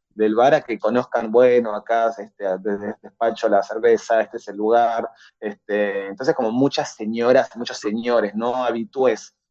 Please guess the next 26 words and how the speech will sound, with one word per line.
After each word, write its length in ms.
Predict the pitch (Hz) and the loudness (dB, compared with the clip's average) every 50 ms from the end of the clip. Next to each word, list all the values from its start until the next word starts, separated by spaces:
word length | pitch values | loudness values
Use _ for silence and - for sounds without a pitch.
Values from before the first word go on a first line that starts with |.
| _ _ | _ _
de 80 | - 123 | -10 -8
ese 140 | 117 - 120 | -8 -6 -2
lugar, 400 | 110 113 113 123 131 139 - - | 0 2 4 4 4 2 2 0
pudiendo 320 | 113 110 120 127 127 120 | 0 2 4 4 4 4
visitar 800 | 113 117 113 107 - - 110 107 92 - 117 117 123 139 143 - _ _ | 2 0 -6 -12 -14 -12 -12 -8 -4 -2 0 0 0 0 -2 -4 _ _
ese, 380 | - 110 - - 123 113 104 101 | -12 -12 -8 -4 -2 0 0 0
ese, 240 | 113 - 120 120 110 113 | 0 0 -2 -2 -2 -4
ese, 120 | 113 - - | -6 -10 -12
ese 180 | - - - 123 | -12 -10 -8 -6
castillo 880 | - 110 107 - _ - 135 135 123 - - 131 117 113 110 110 107 104 | -4 -6 -6 -8 _ -6 -4 -2 -2 2 4 6 6 6 6 4 4 4
del 240 | 107 107 107 107 | 4 4 2 2
rock 460 | 107 120 113 123 127 - - - _ _ | 2 0 0 0 0 0 -2 -6 _ _
que 100 | - 110 | -2 -2
es 80 | 110 117 | 0 2
de, 460 | 113 104 101 98 98 95 95 92 90 | 2 2 2 2 2 0 -2 -2 -4
de 180 | 87 98 101 | -6 -4 -2
la 120 | 101 101 95 | -2 -2 -2
ciudad. 400 | - - 120 127 127 110 104 - - - - _ _ _ | -2 -2 0 0 2 0 -2 -6 -10 -20 -20 _ _ _
Y 160 | - 127 123 | -8 -6 -2
quería 220 | 135 139 143 156 160 | 0 2 2 2 2
agregar 280 | 151 151 147 151 151 | 0 0 0 0 2
algo 160 | 156 160 160 147 | 0 0 -2 -2
muy 160 | 147 147 147 | -2 -4 -4
lindo 300 | 147 151 156 156 151 135 | -2 -2 -2 0 0 0
que 100 | 131 123 | -2 -4
sucedía 640 | - - - - 123 127 135 143 143 143 143 139 | -8 -10 -12 -8 -6 -2 0 2 2 2 0 -2